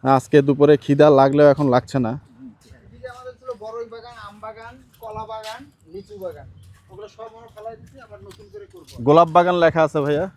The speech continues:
Speaker 2: হ্যাঁ, গোলাপ বাগান এটা ছিল আর কি, এটা
Speaker 1: ও,
Speaker 2: উঠে
Speaker 1: এটা উঠে এখন আঙ্গুর
Speaker 2: দুই
Speaker 1: করছেন?
Speaker 2: সাইড, দুই সাইড উঠে ফেলছি।
Speaker 1: আর এখানে এখন কি করছেন এগুলা?
Speaker 2: এখানে আপাতত বেগুন দিতেছি।
Speaker 1: বেগুন?
Speaker 2: হ্যাঁ। পরবর্তীতে অন্য কিছু, নাকি শীতকালটার জন্য।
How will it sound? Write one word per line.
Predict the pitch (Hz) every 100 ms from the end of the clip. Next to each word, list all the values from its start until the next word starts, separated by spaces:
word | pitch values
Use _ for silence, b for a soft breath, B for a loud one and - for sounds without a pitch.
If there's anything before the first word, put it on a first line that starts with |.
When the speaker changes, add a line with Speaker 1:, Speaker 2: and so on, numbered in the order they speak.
| _
Speaker 2:
হ্যাঁ, | 247 262
গোলাপ | 208 214
বাগান | 220 226
এটা | 220 214 202
ছিল | 196 165
আর | 143
কি, | 131
এটা | 147
Speaker 1:
ও, | 160
Speaker 2:
উঠে | 143 147
Speaker 1:
এটা | 147
উঠে | 156 156
এখন | 151 156
আঙ্গুর | 143 143 147
Speaker 2:
দুই |
Speaker 1:
করছেন? | 143 131 123 104
Speaker 2:
সাইড, | - _ _ 151
দুই | 175
সাইড | 170 180
উঠে | -
ফেলছি। | 175 165 - _
Speaker 1:
আর | 120
এখানে | 139 139 170
এখন | 170 175 170
কি | 165
করছেন | 175 - 175
এগুলা? | 165 170 196
Speaker 2:
এখানে | 190 226 233 233 _
আপাতত | 202 208 220
বেগুন | 240 226 220 226
দিতেছি। | 214 _ _ 170 _ _ -
Speaker 1:
বেগুন? | 135 151 165 117 -
Speaker 2:
হ্যাঁ। | - _ _ _ _ _ _ _ _ _ _
পরবর্তীতে | 185 185 185 190 190
অন্য | 180 160 143
কিছু, | 139 131
নাকি | 120 127 147 139
শীতকালটার | 151 _ 151 147 143
জন্য। | 131 127